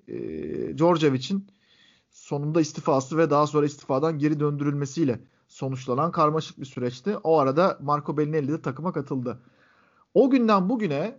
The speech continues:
Virtus Bologna Euro Cup'ta hiç yenilgi almadı ve, e, geçen seneki, e, Darüşşafaka galibiyetiyle beraber ki ben onu aslında saymıyorum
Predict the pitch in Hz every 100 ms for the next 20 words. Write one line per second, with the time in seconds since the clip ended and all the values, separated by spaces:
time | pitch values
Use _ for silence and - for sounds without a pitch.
0 | - 151 240 - 185 - 185 214 160 123
1 | 175 233 _ _ _ _ 147 247 - 160
2 | 131 196 214 262 185 156 170 160 147 120
3 | 113 117 135 214 233 _ _ _ _ _
4 | 139 139 139 165 233 262 233 185 165 165
5 | 147 127 - _ _ _ 135 135 139 -
6 | - 76 76 80 135 156 156 196 220 202
7 | 175 170 175 - 180 123 120 123 170 170
8 | 143 127 131 135 160 180 151 151 180 175
9 | - 185 196 214 170 170